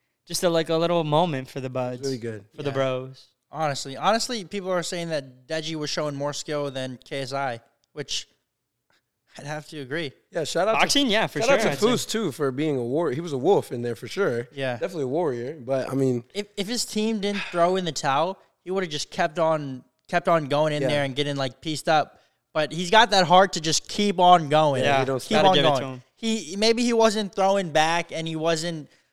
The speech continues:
Speaker 3: like, performing the best, but he wasn't backing down or, like, shying
Speaker 2: Yeah.
Speaker 3: away from the from the box.
Speaker 1: Yeah, he wasn't being scared like K S I's opponents.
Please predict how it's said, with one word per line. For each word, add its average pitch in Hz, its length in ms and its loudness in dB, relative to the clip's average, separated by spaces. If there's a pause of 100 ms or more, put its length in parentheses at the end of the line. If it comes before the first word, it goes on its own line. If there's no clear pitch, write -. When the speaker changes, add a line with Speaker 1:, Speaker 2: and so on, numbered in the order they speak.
(100)
Speaker 3:
like, 151 140 -10
performing 175 500 0
the 196 80 -2
best, 208 380 0
but 165 120 -2
he 185 60 -2
wasn't 180 440 0
backing 151 360 4
down 151 300 0
or, 139 60 0
like, 135 180 0
shying 160 300 2
Speaker 2:
Yeah. 143 60 -2
Speaker 3:
away 143 260 2
from 135 380 -2
the 127 360 0 (360)
from 143 80 -8
the 123 80 -6
box. - 640 -4 (300)
Speaker 1:
Yeah, 156 80 -6
he 165 100 2
wasn't 180 300 2
being 165 200 2
scared 156 440 2
like 131 200 0
K 147 140 -2
S 135 140 -2
I's 135 180 -2
opponents. 113 520 -12